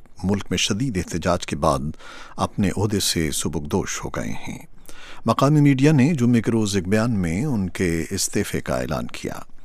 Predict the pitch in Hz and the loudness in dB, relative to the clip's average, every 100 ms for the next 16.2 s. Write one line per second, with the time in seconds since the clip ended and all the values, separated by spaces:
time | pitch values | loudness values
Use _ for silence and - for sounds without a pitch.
0 | - - - - 107 117 120 147 131 120 | -16 -18 -14 -8 0 2 6 6 6 4
1 | 117 117 120 165 104 90 - 120 110 - | 4 4 2 2 0 0 0 -2 0 0
2 | 85 - 113 - - 73 - - 92 - | -2 0 0 0 -2 -4 -2 -2 -2 -4
3 | 71 67 - - - - - - 117 127 | -8 -10 -10 -14 -12 -12 -12 -4 0 2
4 | 123 104 - 139 - - - 101 82 92 | 2 2 2 0 0 -2 -2 -2 0 2
5 | 82 92 104 98 104 127 - 87 95 92 | 2 2 0 0 0 0 0 -2 0 2
6 | 98 107 - 92 87 87 87 110 - 92 | 2 0 -2 -2 -2 0 0 0 -2 -2
7 | 85 87 80 85 85 71 - - 107 92 | 0 0 0 0 0 -2 -10 -8 -6 0
8 | 113 92 90 110 107 - 85 87 113 - | 0 0 0 0 0 0 0 2 2 0
9 | 82 80 - - 92 90 - - 78 69 | -2 0 0 0 2 0 0 -2 -2 -2
10 | 76 71 - - - - - - - - | -4 -6 -4 -4 -4 -6 -6 -10 -12 -14
11 | - - - - - 104 143 151 170 143 | -12 -12 -14 -12 -2 4 6 6 2 2
12 | 123 131 143 104 78 - 90 101 110 110 | 4 6 6 4 2 2 2 4 4 2
13 | - 123 - - 104 117 117 110 98 - | 0 0 0 -2 -2 -2 -2 -2 -2 0
14 | 107 104 107 - 123 92 65 67 101 92 | 0 0 -2 -2 0 0 0 -4 -2 -2
15 | 101 92 - 87 101 104 95 - 90 123 | 0 0 0 2 2 2 0 -4 -2 0
16 | - | 0